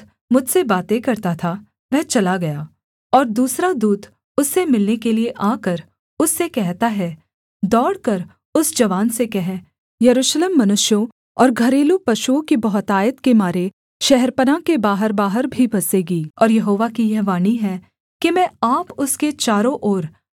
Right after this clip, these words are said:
आग के समान शहरपनाह ठहरूँगा और उसके बीच में तेजोमय होकर दिखाई दूँगा। यहोवा की यह वाणी है, देखो, सुनो, उत्तर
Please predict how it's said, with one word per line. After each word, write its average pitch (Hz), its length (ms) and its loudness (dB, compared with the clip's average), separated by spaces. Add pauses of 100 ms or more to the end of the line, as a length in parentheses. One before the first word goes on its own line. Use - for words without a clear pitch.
आग 277 280 2 (160)
के 269 100 0
समान 220 400 0
शहरपनाह 208 560 -2
ठहरूँगा 196 600 -2 (260)
और 269 160 4
उसके 285 300 -2
बीच 247 420 -2
में 185 200 0 (360)
तेजोमय 247 460 2
होकर 226 540 -2 (300)
दिखाई 208 380 2
दूँगा। 165 420 -4 (840)
यहोवा 226 400 2
की 277 200 -2
यह 262 80 0
वाणी 196 380 2
है, 165 320 -6 (200)
देखो, 190 460 0 (280)
सुनो, 233 500 2 (480)
उत्तर 392 340 2